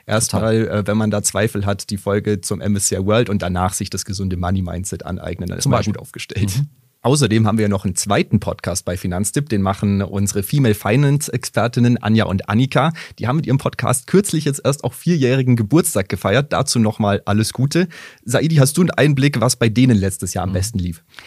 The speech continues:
Speaker 2: Ja, das ist ziemlich di-, divers. Das hat mich ehrlich gesagt überrascht, ne? Es ging zum einen, war sehr erfolgreich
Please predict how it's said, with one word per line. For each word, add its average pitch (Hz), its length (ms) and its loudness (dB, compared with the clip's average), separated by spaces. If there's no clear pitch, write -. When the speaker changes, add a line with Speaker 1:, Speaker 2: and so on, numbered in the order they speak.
Speaker 2:
Ja, 101 80 -2
das 123 140 -2
ist - 140 -6
ziemlich 123 220 0
di-, 90 220 -6
divers. 98 340 0
Das - 100 -8
hat 98 60 -4
mich 104 100 -6
ehrlich 92 220 -8
gesagt 90 180 -12
überrascht, - 400 -6
ne? 117 100 0
Es 123 140 -4
ging 113 180 -4
zum - 140 -10
einen, 107 240 -4
war 98 180 -2
sehr 101 140 -6
erfolgreich 101 480 -8